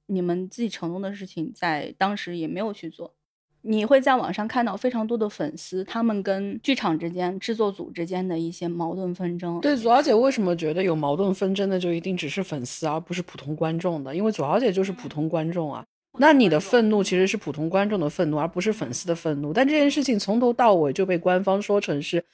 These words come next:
Speaker 2: 粉丝跟他们的角力。
Speaker 1: 客观上来讲，我刚好看到的是某个演员粉丝的讨论跟维权，也可能因为粉丝作为一个群体，本身它的凝聚力就是比路人散客要更高的。普通的戏剧观众大多是一些散点嘛，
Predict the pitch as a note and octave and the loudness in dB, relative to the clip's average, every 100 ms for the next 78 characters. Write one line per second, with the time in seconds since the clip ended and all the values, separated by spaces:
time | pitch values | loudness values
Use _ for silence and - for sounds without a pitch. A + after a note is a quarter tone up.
0 | _ - E3 C#3 - A3 B3+ G#3 F#3 F3 | _ 0 2 4 2 2 4 4 4 2
1 | E3 D3 B2+ A#2 A#2+ A#2 _ _ - C#4+ | 2 0 -2 -6 -8 -12 _ _ -8 -2
2 | C4 C#4 B3 E3 F3+ F3 D#3 - G#3+ B3+ | 0 0 0 -2 -2 -4 -4 -2 0 0
3 | A3+ - - G#3 F#3+ E3+ D#3+ D3+ - F3+ | -2 -6 -4 -4 -2 -2 -2 -6 -8 -8
4 | F3+ - G3 F#3+ D#3+ E3+ G#3+ C#3 - F#3 | -8 -10 -8 -8 -6 -8 -8 -12 -10 -10
5 | F#3 - F3+ F3+ F3 E3+ - F2 _ _ | -10 -10 -10 -8 -8 -10 -12 -16 _ _
6 | - C#4 - G3 E3+ F#3+ C4 A3+ G#3+ F3 | -4 -2 0 0 0 -2 0 0 0 -6
7 | F#3+ A3 A3 A#3 G3 F#3+ A3 A3 E3 F#3+ | -6 -4 0 2 0 0 -4 -6 -8 -8
8 | - - - F3+ - - B3 D4 C#4+ A#3 | -10 -12 -4 -4 -4 -2 2 2 2 0
9 | F#3 E3 F#3 B3+ A3 F#3+ - - D4 - | -2 -6 -6 -4 -4 -6 -8 -2 -2 0
10 | A3+ - E3 - - - A#3 E3 F#3 G3 | -4 -4 -6 -6 -6 2 4 4 0 -6
11 | B3 - - - G3 G3 G3+ F3+ G#3+ C4+ | -6 -4 -2 0 -2 -2 -4 2 2 4
12 | - - _ _ - G3 C4+ D4 D4 C4 | -2 -6 _ _ -8 0 2 0 -2 -4
13 | B3 B3 B3+ A#3+ G#3 A3+ G#3 A3+ B3 A#3 | 0 2 2 0 0 0 2 2 2 0
14 | B3+ - E3 D#3+ A3+ F#3 - - | 0 -2 -6 -2 -2 -2 -4 -10